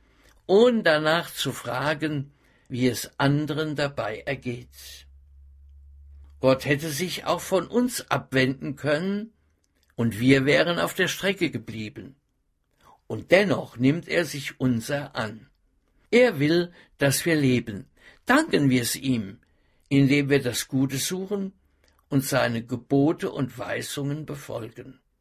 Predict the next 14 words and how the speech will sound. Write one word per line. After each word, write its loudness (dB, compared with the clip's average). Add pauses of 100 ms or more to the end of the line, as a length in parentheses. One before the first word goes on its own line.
(880)
Herr, 0 (460)
öffne 4
mir 4
die -4
Augen 2
über -2
mich -4
selber -2 (640)
und 2
hilf 0
mir, 4
mich -4
zu -4
ändern, 0